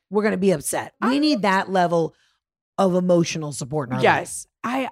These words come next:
Speaker 2: I agree. And, you know, we've also seen, like, sixty-five women on their baby moon. So that's
Speaker 1: Mm-hmm.
Speaker 2: not, you know, being a,
Speaker 1: Oh,
Speaker 2: being
Speaker 1: yeah.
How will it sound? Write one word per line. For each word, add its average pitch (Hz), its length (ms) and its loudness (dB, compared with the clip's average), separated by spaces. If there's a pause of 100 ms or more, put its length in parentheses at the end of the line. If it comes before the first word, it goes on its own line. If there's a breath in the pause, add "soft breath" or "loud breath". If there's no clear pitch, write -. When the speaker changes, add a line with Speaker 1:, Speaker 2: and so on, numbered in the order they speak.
(100)
Speaker 2:
I 196 260 -4
agree. 214 680 -4
And, 226 140 2
you 226 80 2
know, 220 280 0 (160)
we've 202 240 -2
also 226 280 2
seen, 196 360 -4
like, 160 260 -2
sixty-five 185 960 -4
women 160 280 0
on 156 100 0
their 143 140 0
baby 156 500 0
moon. 202 380 2
So 160 120 -4
that's 147 280 2
Speaker 1:
Mm-hmm. 175 120 -6
Speaker 2:
not, 143 440 -2
you 170 200 -6
know, 131 260 -6 (680)
being 175 280 2
a, 151 340 0 (200)
Speaker 1:
Oh, 175 340 0
Speaker 2:
being 240 200 0
Speaker 1:
yeah. 180 520 -2